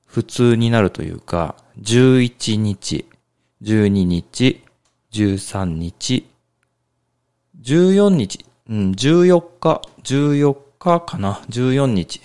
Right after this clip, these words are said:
二月十四日、二月十四日ですね。ここは四日ですね。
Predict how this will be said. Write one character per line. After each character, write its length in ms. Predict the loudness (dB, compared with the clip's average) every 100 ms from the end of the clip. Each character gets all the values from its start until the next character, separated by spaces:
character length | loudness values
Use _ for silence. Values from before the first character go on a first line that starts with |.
| -10
二 100 | -4
月 280 | -4 -4 -6
十 200 | -6 -4
四 140 | -2
日、 320 | -4 -6 -12 -8
二 120 | -2
月 260 | -2 -2 -4
十 260 | -2 0
四 200 | 2 2
日 380 | 0 _ -2 0
で 100 | -2
す 80 | -12
ね。 140 | -18 -12
こ 120 | -2
こ 80 | 0
は 40 |
四 160 | 0 -4 _ -2
日 160 | -2
で 100 | -2
す 80 | -8
ね。 160 | -14